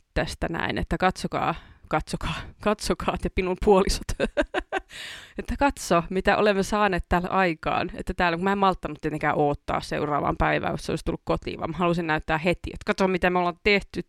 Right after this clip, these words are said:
täällä. Että nyt niin kun pystyy kulkemaan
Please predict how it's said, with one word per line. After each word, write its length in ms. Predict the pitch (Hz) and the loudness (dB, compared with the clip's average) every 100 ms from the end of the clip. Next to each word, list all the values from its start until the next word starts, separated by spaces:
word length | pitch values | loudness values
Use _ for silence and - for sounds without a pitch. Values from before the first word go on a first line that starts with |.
| - | -4
täällä. 440 | 202 98 196 - - - - - - - - - | -2 -2 -4 -8 -10 -20 -20 -20 -18 -16 -12 -6
Että 260 | 202 - | -4 0
nyt 400 | 220 240 - - _ - - - _ | 4 4 2 -10 _ -20 -20 -20 _
niin 180 | 208 190 | -6 -4
kun 140 | 196 185 | -4 2
pystyy 380 | 208 - 214 208 | 2 2 0 2
kulkemaan 880 | 247 240 214 196 196 190 185 175 | 2 2 2 2 4 6 4 2